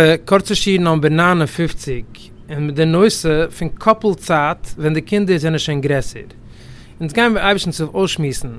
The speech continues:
די שוועריקייטן, וואס עלטערע קאפלס קענען האבן, מיט האבן צייט פאר זיך אין א צוגיינג דערצו.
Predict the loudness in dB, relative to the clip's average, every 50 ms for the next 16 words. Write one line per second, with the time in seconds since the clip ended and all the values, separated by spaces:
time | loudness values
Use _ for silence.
0 | -14 -14 -14 -12 -14 -14 -18 -18 -20 -20 -20 -20 -20 -18 -10 -4 -2 -2 0 2
1 | 6 6 8 8 6 4 4 4 6 6 4 4 2 0 0 0 -2 -4 -2 -2
2 | -2 -2 -4 -10 -12 -4 0 0 2 4 4 4 4 4 4 0 0 0 -2 -2
3 | -2 -2 -4 -2 -2 0 2 2 0 0 -2 -2 -2 -2 -2 -2 -4 -4 -6 -6
4 | -4 -2 0 0 0 0 0 0 0 -2 -4 -2 0 0 2 0 0 -2 -4 -6
5 | -6 -4 -2 -2 -2 -2 -4 -4 -6 -6 -6 -10 -18 -20 -20 -20 -20 -20 -10 -4
6 | 0 2 2 4 2 0 -2 -4 -6 -10 -14 -8 -8 -8 -6 -2 0 0 2 4
7 | 2 2 2 -2 -4 -6 -8 -12 -14